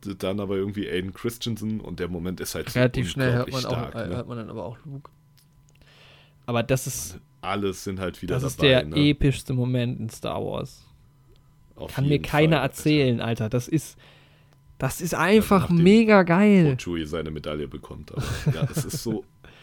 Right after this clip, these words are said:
Speaker 2: <laughs>
Speaker 1: übertrieben
Speaker 2: Ich hab so
Speaker 1: stark.
Speaker 2: Gänsehaut gehabt.
Speaker 1: Ich hatte Gänsehaut,
Speaker 2: Ich hab gedacht,
Speaker 1: Alter. Ich hatte ein
Speaker 2: Alter.
Speaker 1: bisschen Tränen in den Augen.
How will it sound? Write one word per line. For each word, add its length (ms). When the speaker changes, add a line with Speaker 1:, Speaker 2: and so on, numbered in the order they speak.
Speaker 2:
<laughs> 460
Speaker 1:
übertrieben 520
Speaker 2:
Ich 60
hab 0
so 580
Speaker 1:
stark. 180
Speaker 2:
Gänsehaut 600
gehabt. 340
Speaker 1:
Ich 180
hatte 220
Gänsehaut, 800
Speaker 2:
Ich 40
hab 80
gedacht, 80
Speaker 1:
Alter. 80
Ich 120
hatte 100
ein 60
Speaker 2:
Alter. 160
Speaker 1:
bisschen 320
Tränen 380
in 100
den 140
Augen. 380